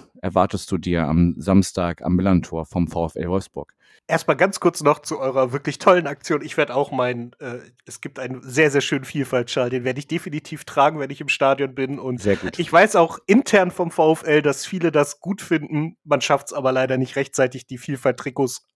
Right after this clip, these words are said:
Speaker 2: aufzutra-, äh, aufzutreiben sozusagen für das Spiel. Sonst w-, hätte man da vielleicht mitgezogen. Das klappt leider aus, aus logistischen Gründen nicht. Ähm, dafür ist es zu knapp.
Speaker 1: Gibt,
Speaker 2: Ähm,
Speaker 1: gibt ja noch ein Rückspiel in Wolfsburg.
Speaker 2: Ja, genau. Ich, ich hab keine Ahnung, wann dies Jahr der Vielfalt-Spieltag ist, aber mal gucken.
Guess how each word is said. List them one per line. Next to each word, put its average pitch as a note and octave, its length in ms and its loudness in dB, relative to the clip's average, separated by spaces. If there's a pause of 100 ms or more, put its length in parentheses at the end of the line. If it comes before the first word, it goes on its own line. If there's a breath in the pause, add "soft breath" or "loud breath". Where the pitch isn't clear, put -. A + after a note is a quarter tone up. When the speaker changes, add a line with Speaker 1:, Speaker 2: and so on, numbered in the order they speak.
Speaker 2:
aufzutra-, D3 760 0
äh, C#3+ 100 -2 (100)
aufzutreiben C#3+ 720 0
sozusagen C3+ 460 -6
für - 100 -16
das C3 160 -8
Spiel. C3 320 -12 (340 loud breath)
Sonst B2 280 -10
w-, C#3 120 -10
hätte D3 200 -4
man B2+ 140 0
da B2+ 100 4
vielleicht - 260 -2
mitgezogen. B2+ 540 -4
Das - 160 -6
klappt - 200 -2
leider B2 220 2
aus, - 300 -6
aus B2 260 -6
logistischen C3 580 -4
Gründen A#2+ 360 -8
nicht. A2+ 340 -12
Ähm, G#2+ 400 -10
dafür A#2+ 280 0
ist A#2 120 -6
es B2 140 -10
zu A#2+ 120 -10
knapp. B2 300 0 (840 loud breath)
Speaker 1:
Gibt, C3+ 180 0
Speaker 2:
Ähm, A#2+ 40 -10
Speaker 1:
gibt - 160 2
ja C#3+ 60 8
noch A2+ 80 6
ein G#2+ 80 8
Rückspiel G#2+ 340 0
in F#2+ 160 0
Wolfsburg. F2 400 0 (720 soft breath)
Speaker 2:
Ja, C#4 200 8
genau. D3+ 260 4
Ich, - 180 -12
ich E3+ 120 2
hab G3+ 120 2
keine F3+ 260 4
Ahnung, D#3+ 240 4
wann C3 120 2
dies C#3+ 160 -8
Jahr C#3 80 2
der B2+ 100 -2
Vielfalt-Spieltag C3+ 760 -4
ist, C#3 200 -10
aber B2+ 200 -4
mal A#2+ 120 -4
gucken. - 360 -10